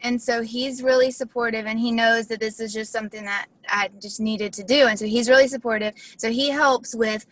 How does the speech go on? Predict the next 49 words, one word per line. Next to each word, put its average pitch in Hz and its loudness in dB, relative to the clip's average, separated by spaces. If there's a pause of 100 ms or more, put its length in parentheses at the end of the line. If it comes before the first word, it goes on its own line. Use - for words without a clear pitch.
(220)
lots 240 4
of, 240 -2
and 240 0
he 262 0
rodeos 233 0
too. 214 -8
So 214 -10
he 247 -4
helps 262 -2
with 226 -4
lots 220 0
of 214 -6
that 208 -4 (100)
kind 208 -8
of 220 -10
stuff. - -8 (400)
And 254 2
then 247 2
my 240 2
mom, 233 -2 (100)
sh-, - -10
they 240 -2
all 240 2
live 226 -8
close 220 -10
by, 226 -4
and 226 -6
just - -12
family 320 -4
in 233 -4
general 214 -4
that 214 -6
help 220 0
with 208 -6 (300)
everything. 233 2
If 220 -6
I'm 233 2
gone 233 4
at 208 -6
night, 233 -2
then 226 -10
they're 220 -8
helping 226 -6
with 220 -12
dinners 226 -4
and 220 -8
things 226 -8
like 220 -4
that. 233 4